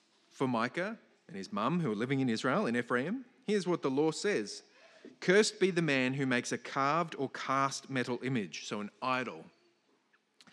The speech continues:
"an abomination to the Lord, a thing made by the hands of a craftsman, and sets it up in secret,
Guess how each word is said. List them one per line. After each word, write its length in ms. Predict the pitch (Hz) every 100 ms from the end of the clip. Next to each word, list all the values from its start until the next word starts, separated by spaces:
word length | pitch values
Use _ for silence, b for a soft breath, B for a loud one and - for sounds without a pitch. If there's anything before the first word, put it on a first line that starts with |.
| B B
"an 120 | 135
abomination 960 | 127 104 147 151 143 135 139 - 120 107
to 100 | -
the 140 | 104 101
Lord, 420 | 110 101 73 - _ B B B B B
a 80 | 127
thing 340 | - 165 180
made 380 | 160 151 170 170
by 160 | 139 117
the 120 | 104
hands 440 | 113 120 127 131
of 80 | 120
a 60 | 113
craftsman, 600 | - 113 120 - 107 85
and 160 | 101
sets 220 | - 120 -
it 80 |
up 160 | 120 -
in 80 | 139
secret, 460 | - 107 - 90